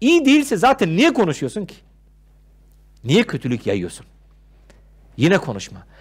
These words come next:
Söyleyeceğin şey sana, anlatacağın kişiye faydası yoksa da niye meşgul ediyorsun zihnini ve onun zihnini? Yine konuşma. Doğru mu? İyilik mi?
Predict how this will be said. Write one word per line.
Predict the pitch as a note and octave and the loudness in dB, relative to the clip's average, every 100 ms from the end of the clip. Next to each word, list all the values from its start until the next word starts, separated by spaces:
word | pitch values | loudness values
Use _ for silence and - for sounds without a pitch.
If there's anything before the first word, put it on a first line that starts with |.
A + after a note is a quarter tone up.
| - - - | -20 -20 -14
Söyleyeceğin | - G3+ B3 C4+ C4 A#3+ D#4 D4+ | 0 4 6 6 4 4 2 2
şey | - E3+ | 2 2
sana, | D#3+ - A3 G#3+ G#3 G3+ - | 0 0 2 4 4 2 0
anlatacağın | F3 G3+ G3 F#3+ G#3+ B3 | 0 0 0 2 2 0
kişiye | A#3 F#3 G3 | -2 -2 0
faydası | F3+ F#3 G3 G3+ - | 0 2 4 2 2
yoksa | D4 C#4+ A3 | -2 0 2
da | F3+ E3+ - - | 2 0 -4 -10
niye | C#3+ A3+ F4 | 0 2 4
meşgul | E4+ - B3 G3+ | 2 0 0 0
ediyorsun | D#3+ D3 C#3 | 0 -2 -6
zihnini | A2 A2 G#2+ F2+ - _ _ _ _ _ _ _ - | -8 -8 -8 -14 -16 _ _ _ _ _ _ _ 0
ve | |
onun | E3 D#3+ D3 | 2 2 0
zihnini? | A2 G2 F#2 D#2+ _ _ - | -6 -10 -14 -18 _ _ 0
Yine | G#3 B3+ | 2 2
konuşma. | C#3 A2 - F2+ _ _ _ _ _ - | 0 -4 -12 -20 _ _ _ _ _ -4
Doğru | D#3+ A3 D4 | 2 6 6
mu? | F4 F#4 G4+ - _ _ _ _ _ - | 4 2 0 -12 _ _ _ _ _ 0
İyilik | B3+ D#4+ D#4+ | 4 6 4
mi? | D#4+ E4+ F4 | 2 0 0